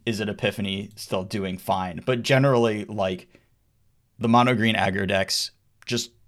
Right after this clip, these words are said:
beat up on the Epiphany decks. They were not set up to fight this fight. The removal didn't match up well against the creatures. Like, you just kinda died before you got to that eight mana.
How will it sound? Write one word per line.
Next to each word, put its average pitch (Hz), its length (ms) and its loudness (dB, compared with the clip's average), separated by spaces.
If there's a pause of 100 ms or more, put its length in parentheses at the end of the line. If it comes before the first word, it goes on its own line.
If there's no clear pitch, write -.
(640)
beat 135 180 4
up 190 180 6
on 95 100 2
the 92 80 -2
Epiphany 92 360 -6
decks. - 240 -8
They 107 120 0
were 104 340 0
not 120 460 4 (340)
set - 340 2
up 104 220 0
to 98 300 -2
fight 107 440 -2
this 101 200 -2
fight. 92 420 0 (100)
The 101 160 -4
removal 110 380 0
didn't 104 260 0
match 98 220 0
up 95 140 -4
well 101 160 2
against 95 240 -4
the 117 60 -8
creatures. 104 640 0
Like, 92 260 -2
you 101 120 -4
just 107 220 -4
kinda 120 240 2
died 104 280 4
before 104 280 -2
you 98 100 -4
got 98 240 -4
to 104 80 -4
that 98 180 -6
eight 95 140 -4
mana. 107 400 -4